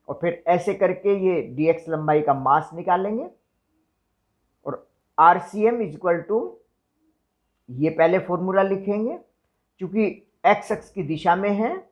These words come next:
इसलिए आर वाई सी एम, जेड सी एम ज़ीरो हो जाएंगे, तो आरसीएम is equal to एक्ससीएम आई, ये ज़ीरो हो गया, ये बात यहाँ कहनी पड़ेगी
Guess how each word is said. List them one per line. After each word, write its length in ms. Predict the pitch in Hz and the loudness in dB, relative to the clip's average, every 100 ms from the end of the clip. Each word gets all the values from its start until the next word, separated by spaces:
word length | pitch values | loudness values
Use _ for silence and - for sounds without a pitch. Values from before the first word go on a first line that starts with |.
| _ _ _ _ | _ _ _ _
इसलिए 440 | 160 170 180 196 247 - - _ _ | -8 -4 2 4 4 2 -12 _ _
आर 240 | 147 165 170 | 2 2 2
वाई 340 | 147 151 175 | 2 2 2
सी 220 | - 196 | 0 -4
एम, 140 | 214 165 | -2 2
जेड 260 | 160 151 | 2 2
सी 140 | 151 160 | -4 -6
एम 140 | 147 | -6
ज़ीरो 240 | 127 147 156 | -6 -2 0
हो 120 | 156 | 0
जाएंगे, 360 | 175 185 220 262 - _ _ _ _ _ _ _ _ - | 0 0 -2 -4 -8 _ _ _ _ _ _ _ _ -14
तो 200 | 160 - _ _ 151 | -14 -14 _ _ 4
आरसीएम 580 | 160 170 - 214 226 | 4 4 -2 0 0
is 120 | 185 156 | 0 -2
equal 260 | 180 160 - | -2 -2 0
to 180 | 214 370 - _ _ _ _ - | -2 -2 -8 _ _ _ _ -4
एक्ससीएम 600 | 180 - - 131 98 - _ _ _ _ _ _ _ _ _ 156 | -2 -4 -14 -12 -12 -16 _ _ _ _ _ _ _ _ _ 2
आई, 180 | 143 110 98 _ _ _ _ _ _ _ _ _ _ - | 2 0 -12 _ _ _ _ _ _ _ _ _ _ -16
ये 60 | 127 | -6
ज़ीरो 280 | 160 196 | 0 2
हो 120 | 147 117 | 2 0
गया, 260 | 101 - _ _ _ _ _ _ _ _ - | -8 -12 _ _ _ _ _ _ _ _ -8
ये 100 | 147 | 4
बात 240 | 165 185 190 | 6 6 2
यहाँ 260 | 190 185 | -4 -2
कहनी 260 | 190 190 208 | -4 -4 -4
पड़ेगी 460 | 160 113 92 85 | -6 -8 -12 -16